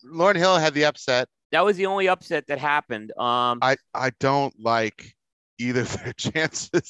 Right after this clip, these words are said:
Speaker 1: in the
Speaker 2: No, I,
Speaker 1: next
Speaker 2: I, I'm gonna
Speaker 1: round.
Speaker 2: tell you, I think Alanis has a shot to go to the, the next
Speaker 1: Alanis
Speaker 2: round.
Speaker 1: does. She
Speaker 2: Alanis
Speaker 1: does.
Speaker 2: does. I think it's gonna be tough for, um, I think it's gonna be tough for, um,
Speaker 1: It will be tough
Speaker 2: for
Speaker 1: for,
Speaker 2: Lauren.
Speaker 1: uh,
Speaker 2: I think Lauren's gonna have
Speaker 1: Lauren
Speaker 2: a tougher
Speaker 1: will have a tough go, yeah.
Speaker 2: Yeah,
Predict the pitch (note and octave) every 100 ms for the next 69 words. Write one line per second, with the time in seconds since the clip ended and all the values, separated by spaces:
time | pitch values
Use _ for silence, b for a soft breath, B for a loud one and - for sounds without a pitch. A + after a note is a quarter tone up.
0 | - D#3 D3 A3 C4 D3+ A#3 - G3+ B2
1 | G#3 C4+ C#4 - B3 G3 - D#3+ F#3+ A3
2 | G#3+ G#3 F3 F3 F3+ D#3+ D#3 C#3 - D3+
3 | C#3+ C3+ B2+ A#2+ A#2+ A2+ _ _ _ _
4 | C#3+ B2 - D#3+ A3+ G3 - F2+ D#2+ -
5 | - _ - D3+ E3 D3 C3+ - D#3 F#3+
6 | F#3 F3+ - D#3 C#3+ E3 D#3+ - D3+ C#3
7 | C#3 C3+ C3 B2+ B2+ _ _ _ _ -
8 | B2+ E3+ D#3+ - D3+ C3+ - D3+ C#3 _
9 | - C3 C3 B2+ B2 B2 A#2+ A#2 A2 _
10 | _ - _ A#2+ A2+ A2 F#2+ - F#2 D2+
11 | - _ C#3+ C3 B2+ B2 B2 G#2 G#2 A2+
12 | C3+ C3 C3 C#3 C3 B2+ A#2 A#2+ F#2 E2+
13 | C3+ C3+ A2+ F2+ E2 - F2+ - D2 A1+
14 | G#1+ G#1+ A#2 A2 F#2+